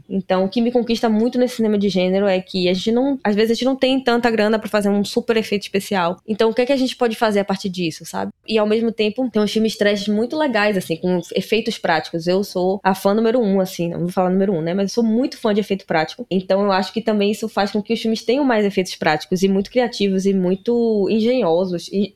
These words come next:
efeitos, por exemplo, tem um curto que eu dirigi que eu chamei um mágico pra fazer o efeito. Então, eu acho muito legal essa possibilidade que, que a falta de dinheiro permite. Porém, eu acho que também a gente poderia ter mais, muito, muito, muito mais incentivo.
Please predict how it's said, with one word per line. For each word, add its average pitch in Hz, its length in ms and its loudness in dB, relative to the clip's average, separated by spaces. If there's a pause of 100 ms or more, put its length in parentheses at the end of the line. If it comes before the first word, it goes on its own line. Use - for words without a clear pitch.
efeitos, 196 440 -2
por 220 140 0
exemplo, 175 480 0
tem 202 100 2
um 196 40 0
curto 226 240 0
que 233 60 2
eu 220 40 2
dirigi 202 340 0
que 220 80 0
eu 214 40 0
chamei 202 240 0
um 240 140 0
mágico 208 440 0
pra 165 120 -4
fazer 160 280 0
o - 20 2
efeito. 147 400 -6
Então, 180 300 0
eu 185 60 2
acho 190 280 -2
muito 247 280 -2
legal 214 340 0
essa 175 140 -8
possibilidade 175 720 -4
que, 165 460 -8
que - 100 -6
a 170 80 -2
falta 170 360 -8
de 175 140 -8
dinheiro 180 400 -4
permite. 190 420 -2
Porém, 262 540 0
eu 233 120 0
acho 190 240 0
que 226 80 -6
também 202 480 -2
a - 40 -6
gente 190 120 -10
poderia 185 380 0
ter 190 120 -2
mais, 175 300 0
muito, 262 420 2
muito, 226 340 2
muito 208 200 0
mais 190 200 0
incentivo. 180 600 -4